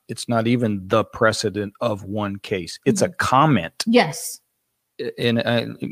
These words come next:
Speaker 1: Gorsuch goes into the whole
Speaker 2: Yeah.
Speaker 1: idea of dicta, like, this
Speaker 2: Yeah.
Speaker 1: is just an aside.
Speaker 2: Right.
Speaker 1: So it's not even the case.
Speaker 2: Right.
Speaker 1: Was not a decision, was not a holding in the case, was
Speaker 2: Right.
Speaker 1: not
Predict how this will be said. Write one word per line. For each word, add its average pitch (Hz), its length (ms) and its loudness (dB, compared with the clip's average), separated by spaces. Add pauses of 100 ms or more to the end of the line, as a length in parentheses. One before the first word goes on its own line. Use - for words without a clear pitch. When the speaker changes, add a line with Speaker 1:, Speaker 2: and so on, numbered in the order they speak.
(100)
Speaker 1:
Gorsuch 120 380 4
goes 123 260 6
into 127 280 6
the 101 120 4
whole 113 160 8
Speaker 2:
Yeah. 110 60 6 (120)
Speaker 1:
idea 117 180 4
of 92 220 -4
dicta, 87 540 0
like, 101 200 0
this 170 220 2
Speaker 2:
Yeah. 104 60 -6
Speaker 1:
is 92 100 -8
just 113 360 2
an 107 140 -4
aside. 117 800 2
Speaker 2:
Right. 196 260 4 (100)
Speaker 1:
So 127 60 0
it's 120 140 0
not 135 200 4
even 143 340 6
the 120 100 4
case. - 460 -10 (240)
Speaker 2:
Right. - 160 0
Speaker 1:
Was 127 240 4
not 120 340 6
a 127 60 2
decision, 104 640 -6
was 101 160 -8
not 110 240 -2
a - 20 -8
holding 110 440 0
in 95 140 -6
the 92 80 -6
case, - 380 -14
was 107 160 -6
Speaker 2:
Right. - 120 0
Speaker 1:
not 117 280 4